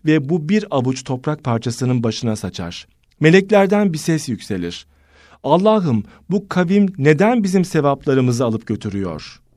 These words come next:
Allahü Teala der ki, "Ey melekler, bu ibadetlerin size ne bir faydası ve ne de bir zararı vardır. Ama bu ibadetler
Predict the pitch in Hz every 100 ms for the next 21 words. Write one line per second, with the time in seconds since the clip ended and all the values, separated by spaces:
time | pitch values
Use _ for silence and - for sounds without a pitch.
0 | _ - 147 180 226 262 254 185 170 160
1 | 143 123 143 139 123 127 - - - _
2 | 196 226 180 127 120 117 104 92 - -
3 | _ _ - 196 214 202 196 190 175 185
4 | 185 170 180 190 190 - - 175 160 190
5 | 180 214 185 - 131 127 127 - 160 202
6 | - - 165 165 196 190 180 165 147 135
7 | 135 127 127 110 87 78 82 - - -
8 | _ _ - 170 170 143 214 185 139 135
9 | 120 117 113 117 139